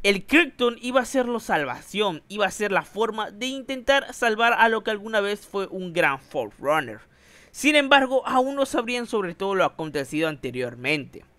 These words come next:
Aquí comenzaría un gran caos y al mismo tiempo una señal sobre todo lo que había acontecido entre marido y mujer, sobre todo la opinión de la humanidad,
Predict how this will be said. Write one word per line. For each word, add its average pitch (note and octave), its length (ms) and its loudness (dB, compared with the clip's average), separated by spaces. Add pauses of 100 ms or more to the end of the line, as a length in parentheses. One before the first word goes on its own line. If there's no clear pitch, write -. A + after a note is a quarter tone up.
(300)
Aquí C4+ 300 2
comenzaría C#4+ 640 2
un A#3 280 -6
gran F#3 280 2
caos F3 460 0
y G#3+ 100 -2
al G3+ 100 2
mismo G#3 160 -6
tiempo G#3 280 -14
una A3 180 -2
señal D#3+ 520 0 (260)
sobre B3+ 280 -4
todo C#4+ 200 -2
lo C#4+ 180 4
que C#4 120 2
había C4+ 280 4
acontecido B3 800 -2
entre F3+ 360 -2
marido C#3 480 -2
y B2+ 60 -4
mujer, B2+ 540 0 (220)
sobre D#3 420 -2
todo A3 440 0
la B3+ 180 8
opinión C4 840 -4
de A#3+ 100 6
la A#3 80 2
humanidad, F3+ 640 2